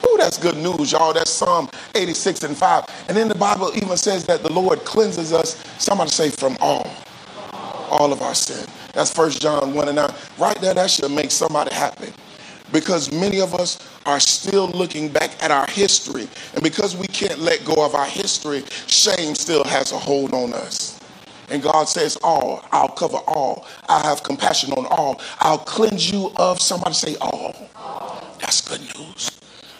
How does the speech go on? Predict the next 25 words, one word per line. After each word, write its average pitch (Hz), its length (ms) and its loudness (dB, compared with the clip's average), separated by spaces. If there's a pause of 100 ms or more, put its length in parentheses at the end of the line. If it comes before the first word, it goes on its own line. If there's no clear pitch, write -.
That, 117 140 -2
that, - 180 -2
that, - 260 -2
that - 200 0
this 123 200 2
forgiveness 131 920 -2
is 120 100 -4
not 143 200 4
only 156 320 2
available, 127 720 -2 (260)
but 147 160 2
this 185 240 2
means 156 240 0
the 131 100 0
Lord's 139 280 4
forgiveness 131 760 -4 (140)
is 143 220 2
accessible. - 680 -2 (580)
And 143 140 2
as 139 280 4
it 147 100 0
is 147 160 4
for 135 160 0
our 127 140 2
sins, 156 680 0